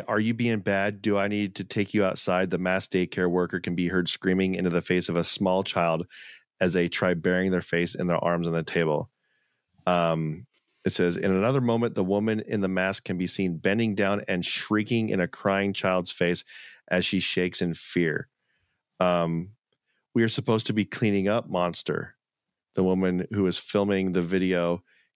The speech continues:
can be heard at one point prompting the woman in the mask to, who continues stalking and crying, screaming children. Um, at one point, the boy can be seen running away while the woman in the mask chases after him as she screams inches from his face.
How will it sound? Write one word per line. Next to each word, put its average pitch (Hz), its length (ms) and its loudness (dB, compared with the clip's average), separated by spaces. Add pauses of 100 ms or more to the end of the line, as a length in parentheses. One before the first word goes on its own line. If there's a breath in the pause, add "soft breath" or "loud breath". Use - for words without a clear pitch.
can 98 120 2
be 92 120 2
heard 92 260 0
at 85 140 0
one 90 160 0
point - 260 -4
prompting 104 300 0
the 95 80 2
woman 95 320 0
in 95 80 -2
the 90 100 2
mask 90 460 -2
to, 85 160 -4 (240)
who 101 120 0
continues 95 460 2
stalking 92 640 0
and 85 180 0
crying, 92 580 0
screaming 90 480 0
children. 80 560 0 (960 soft breath)
Um, 92 280 2
at 90 100 2
one 127 200 2
point, 131 380 0
the 110 100 2
boy 104 260 0
can 104 100 -4
be 98 100 0
seen 98 280 0
running 107 320 2
away 104 280 2
while 98 140 2
the 90 100 0
woman 98 280 0
in 92 40 -2
the 90 60 -2
mask 90 300 -2
chases 131 560 -2
after 107 320 2
him 85 240 0
as 90 100 -2
she 95 140 -4
screams 98 380 0
inches 92 320 0
from 90 120 0
his 87 140 0
face. 87 220 0